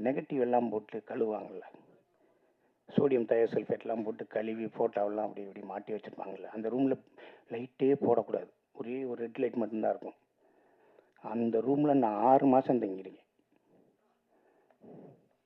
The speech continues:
அந்த ரூம்ல நான் ஆறு மாசம் தங்கியிருக்கேன். எப்போ போவேன் தெரியுமா உங்களுக்கு? பத்து மணிக்கு ஸ்டுடியோ அடைச்ச உடனே நான் போய் படுப்பேன். ஸ்டுடியோ ஆரம்பிச்சு வேலைக்கு வர்றதுக்குள்ளாடி நான் கிளம்பி போயிடுவேன்.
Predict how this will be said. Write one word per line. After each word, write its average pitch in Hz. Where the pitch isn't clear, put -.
அந்த 117
ரூம்ல 156
நான் 131
ஆறு 185
மாசம் 165
தங்கியிருக்கேன். 104
எப்போ 147
போவேன் 156
தெரியுமா 135
உங்களுக்கு? 113
பத்து -
மணிக்கு 185
ஸ்டுடியோ 165
அடைச்ச 139
உடனே 151
நான் 127
போய் 139
படுப்பேன். 123
ஸ்டுடியோ 190
ஆரம்பிச்சு 160
வேலைக்கு 147
வர்றதுக்குள்ளாடி 160
நான் 127
கிளம்பி 135
போயிடுவேன். 123